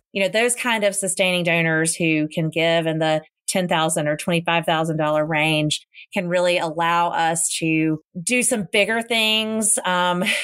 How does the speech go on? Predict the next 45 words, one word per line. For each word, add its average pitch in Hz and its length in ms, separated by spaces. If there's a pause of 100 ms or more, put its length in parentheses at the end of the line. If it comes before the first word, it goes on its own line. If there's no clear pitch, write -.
you 202 100
know, 190 80
we 185 120
need 185 140
to 180 60
grow 170 120
our 165 100
staff 175 320
capacity. 175 880 (100)
Uh, 156 160
we're 165 120
working 202 320
on 165 120
that, 160 360
and 165 120
we're, 170 160
we're 165 140
continuing 196 500
to 180 60
grow 160 180
every 156 180
year. 160 500
Um, 160 240
we 175 80
also 180 320
need 175 260
to 170 100
be 180 120
able 165 320
to 175 160
travel 165 320
to 175 80
meet 220 160
these 214 220
folks. 185 540 (120)
Uh, 160 320
we 170 100
need 170 180
to - 60
be 170 80
able 160 120
to 165 100 (100)
produce 190 580
resources, 175 800
reports, 170 800